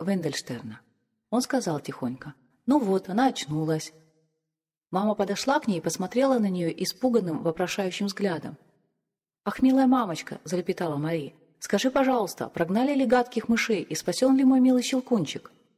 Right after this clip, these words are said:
«Полно, Мари, болтать всякий вздор», — сказала мама. «Какое дело мышам до твоего Щелкунчика?» «Ты уж без того напугала нас всех. Видишь, как нехорошо, когда дети не слушаются родителей и всё делают по-своему.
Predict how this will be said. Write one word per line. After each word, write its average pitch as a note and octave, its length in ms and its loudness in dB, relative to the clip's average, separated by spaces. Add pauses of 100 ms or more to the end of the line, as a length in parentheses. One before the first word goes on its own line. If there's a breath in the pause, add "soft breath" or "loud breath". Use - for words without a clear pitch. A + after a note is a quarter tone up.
(200)
«Полно, C4+ 300 6
Мари, C#4 220 2
болтать G3+ 380 0
всякий F3 260 0
вздор», — C3+ 340 -4
сказала D3 360 -4
мама. C3 340 -6 (280)
«Какое G#3+ 300 2
дело C4+ 220 2
мышам B3 340 4
до A3+ 100 2
твоего A3 220 2
Щелкунчика?» G#3+ 760 -4 (840)
«Ты A#3+ 80 4
уж B3+ 180 4
без A3 220 0
того A#3+ 260 4
напугала G#3+ 480 2
нас D#3 200 -4
всех. - 380 -4 (140)
Видишь, B3 280 2
как A#3+ 200 -2
нехорошо, G#3+ 460 0
когда D3+ 280 -2
дети G#3 260 0
не D#3+ 100 0
слушаются D#3 480 -4
родителей D#3 460 -2
и D#3 120 -8
всё C#3+ 180 -6
делают C#3+ 300 -2
по-своему. F#3+ 560 -2